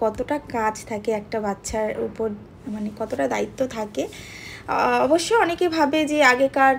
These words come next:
তো এইভাবে মানুষ করে ফেলতাম। আহ, actually তারা কোন হিসাবে বলে সত্যি বুঝে পাই না। আগেকার দিনের কথা আর এখনকার দিনের কথা অনেকটাই আকাশ আর পাতাল। আহ,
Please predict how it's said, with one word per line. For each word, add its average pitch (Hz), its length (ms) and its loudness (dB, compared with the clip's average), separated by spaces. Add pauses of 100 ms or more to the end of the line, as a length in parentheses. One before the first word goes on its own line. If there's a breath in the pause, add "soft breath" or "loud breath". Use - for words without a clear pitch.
তো 262 140 6
এইভাবে 247 440 6
মানুষ 233 320 -2
করে 233 220 2
ফেলতাম। 226 520 0 (640 loud breath)
আহ, 226 580 -2
actually 453 300 6
তারা 349 180 8
কোন 320 280 0
হিসাবে 311 340 6
বলে 262 240 6
সত্যি 269 340 -2
বুঝে 247 300 2
পাই 226 240 2
না। 240 160 -4
আগেকার 240 680 2
দিনের 233 340 -2
কথা 220 320 0
আর 220 80 2
এখনকার 220 480 -2
দিনের 220 300 -6
কথা 214 240 -8
অনেকটাই 226 500 0 (500 loud breath)
আকাশ 247 460 0
আর 226 120 4
পাতাল। 226 560 -2
আহ, 214 580 -6